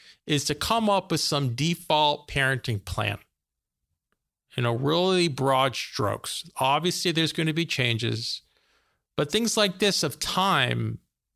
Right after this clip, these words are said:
if you disagree, should be very clear and objective, especially also holiday time. So that's what I would suggest.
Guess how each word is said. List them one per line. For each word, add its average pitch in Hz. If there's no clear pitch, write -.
if 139
you 139
disagree, 117
should -
be 165
very 147
clear 127
and 131
objective, -
especially 143
also 135
holiday 117
time. -
So -
that's 240
what 269
I 247
would 226
suggest. 147